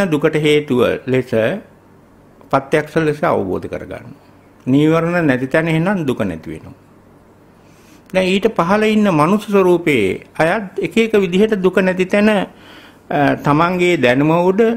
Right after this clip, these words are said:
තමන්ගේ අවබෝධය උඩ, අ, තීන්දුව කරන්න පුළුවන්. ඒ තීන්දුව කරන හේතුව ගන්න. එතකොට නීවරණ නැති තැන දුක නැහැ කියන ඔක කියන, අ,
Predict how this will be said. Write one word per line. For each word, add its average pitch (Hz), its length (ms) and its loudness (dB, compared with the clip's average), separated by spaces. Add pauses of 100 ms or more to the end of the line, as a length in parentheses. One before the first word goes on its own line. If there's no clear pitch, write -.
(100)
තමන්ගේ 151 600 0
අවබෝධය 147 640 2
උඩ, 202 240 2
අ, 226 240 0 (840)
තීන්දුව 190 400 0
කරන්න 190 260 0
පුළුවන්. 85 320 -4 (1700)
ඒ 180 180 2
තීන්දුව 196 320 4
කරන 220 220 2
හේතුව 180 420 2 (380)
ගන්න. 135 300 2
එතකොට 156 380 2
නීවරණ 196 600 4
නැති 208 340 2
තැන 214 240 4
දුක 196 180 0
නැහැ 190 300 2
කියන 190 320 0 (680)
ඔක 160 260 -2
කියන, 180 280 0
අ, 185 60 2